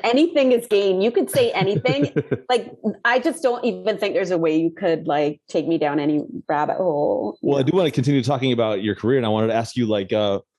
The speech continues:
Speaker 2: what are some of the best experiences you've had as a journalist, or even if you just had, like, one, like, just amazing one you wanna share, or, I mean,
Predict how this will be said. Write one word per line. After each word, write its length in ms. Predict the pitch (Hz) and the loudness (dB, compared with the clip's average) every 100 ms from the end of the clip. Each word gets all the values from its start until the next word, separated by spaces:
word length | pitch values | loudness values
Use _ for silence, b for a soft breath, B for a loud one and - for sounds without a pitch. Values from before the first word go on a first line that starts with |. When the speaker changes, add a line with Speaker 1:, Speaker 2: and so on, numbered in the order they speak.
| _ | _
Speaker 2:
what 240 | - - 165 | -12 -2 0
are 80 | 147 | 0
some 240 | - 165 | 0 -2
of 60 | 139 | -2
the 80 | |
best 440 | 101 90 131 135 - | -4 -6 -2 -2 -2
experiences 960 | 120 - 117 117 110 - 95 87 - _ | -6 -2 0 2 0 -2 -4 -4 -10 _
you've 160 | 95 | -4
had 480 | 90 101 98 98 90 - _ _ _ - | -2 -2 0 0 -2 -8 _ _ _ -6
as 160 | 95 92 | -4 -2
a 40 | |
journalist, 580 | 85 95 92 80 - - | -2 -2 -2 -4 -4 -2
or 120 | 95 | 0
even 160 | 101 101 | 0 -2
if 100 | 104 | -2
you 120 | 92 | -4
just 120 | 85 | -4
had, 140 | 87 | -4
like, 160 | 87 90 90 82 | -4 -4 -4 -4
one, 560 | 92 110 104 90 87 | -2 0 0 -2 -4
like, 200 | 80 82 | -4 -8
just 180 | - - | -6 -4
amazing 420 | 87 90 90 90 | -2 -2 -2 -2
one 100 | 87 | -2
you 60 | 85 | -4
wanna 160 | 78 | -4
share, 320 | - 69 55 - | -6 -6 -6 -4
or, 360 | 98 90 82 58 | -2 0 -4 -4
I 40 | |
mean, 200 | 82 78 | -6 -6